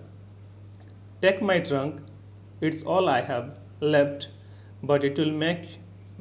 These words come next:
make you a sound boat," said the tree. The, the tree said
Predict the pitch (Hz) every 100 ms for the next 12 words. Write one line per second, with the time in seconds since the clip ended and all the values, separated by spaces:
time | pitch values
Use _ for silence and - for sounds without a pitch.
0 | 143 165 165 170 151 123 - - - -
1 | 143 156 170 147 143 143 - - 139 139
2 | 131 - 135 120 143 - - - - -
3 | - 139 - - - 151 143 143 185 196
4 | 175 147